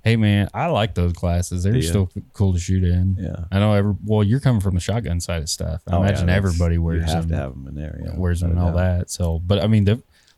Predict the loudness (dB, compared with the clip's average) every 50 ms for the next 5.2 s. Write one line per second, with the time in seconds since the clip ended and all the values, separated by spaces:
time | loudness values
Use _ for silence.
0 | _ -2 -2 0 0 -4 -10 -14 _ -8 -4 -2 -2 0 0 2 4 4 4 4
1 | 4 2 2 0 -2 -4 -4 -4 -4 -2 0 0 0 0 -2 -2 -4 -2 0 2
2 | 4 4 4 2 2 0 -2 -2 -2 -2 -2 0 0 0 2 2 2 2 2 2
3 | 2 2 4 4 4 4 2 2 2 2 0 0 -2 -2 0 2 2 4 4 4
4 | 4 2 0 0 2 2 4 4 4 4 4 4 4 2 2 2 0 -2 -2 -6
5 | -8 -8 -8